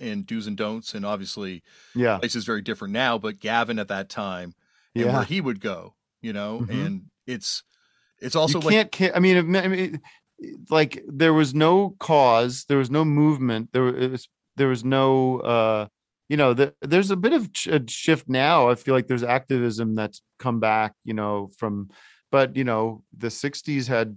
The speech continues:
Speaker 2: all kinds of things that you could care about legitimately and do stuff about, work, work towards. And I think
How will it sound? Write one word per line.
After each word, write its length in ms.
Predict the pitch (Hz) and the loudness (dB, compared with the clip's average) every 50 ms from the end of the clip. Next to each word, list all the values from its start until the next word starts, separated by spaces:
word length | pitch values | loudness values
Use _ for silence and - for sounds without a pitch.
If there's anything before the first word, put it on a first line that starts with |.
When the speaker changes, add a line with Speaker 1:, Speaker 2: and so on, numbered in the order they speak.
| 95 - - | -16 -10 -4
Speaker 2:
all 180 | 120 117 127 135 | 0 0 0 0
kinds 340 | - - 127 139 160 160 | 0 0 0 0 0 -2
of 80 | 160 151 | -4 -6
things 240 | - - 123 120 110 | -4 -4 -4 -2 -2
that 100 | 120 113 | -4 -6
you 100 | 113 104 | -6 -6
could 200 | - 120 95 - | -8 -8 -10 -8
care 300 | - - 139 185 220 233 | -4 -2 0 2 2 2
about 380 | 165 113 101 87 87 95 - | 0 0 -2 -2 -2 -4 -4
legitimately 800 | - 113 110 107 123 143 160 180 156 127 120 110 104 101 104 104 | -4 -6 -6 -4 -4 -4 -2 -2 -2 -2 -4 -4 -6 -6 -6 -6
and 240 | 107 110 113 110 101 - - | -6 -6 -6 -6 -8 -8 -4
do 300 | 123 127 135 135 135 127 - _ - | -2 -2 0 -2 -2 -6 -10 _ -18
stuff 400 | - - - 127 113 107 - 113 | -10 -4 0 0 0 0 -2 -6
about, 420 | 104 95 98 92 95 107 113 - _ - | -6 -4 -4 -2 -2 -2 -4 -4 _ -10
work, 320 | 107 107 113 123 127 - _ _ _ _ _ | -6 -4 -4 -4 -4 -6 _ _ _ _ _
work 300 | - 113 123 131 131 _ | -6 -4 -4 -4 -6 _
towards. 540 | - - 107 104 104 104 113 120 - - - _ _ _ _ _ _ _ _ _ _ _ _ - | -10 -6 -4 -2 -2 -2 -4 -6 -10 -18 -20 _ _ _ _ _ _ _ _ _ _ _ _ -8
And 180 | 110 113 110 | -6 -4 -2
I 60 | 110 110 | -2 -2
think 260 | - - 147 139 | -2 -2 -4 -4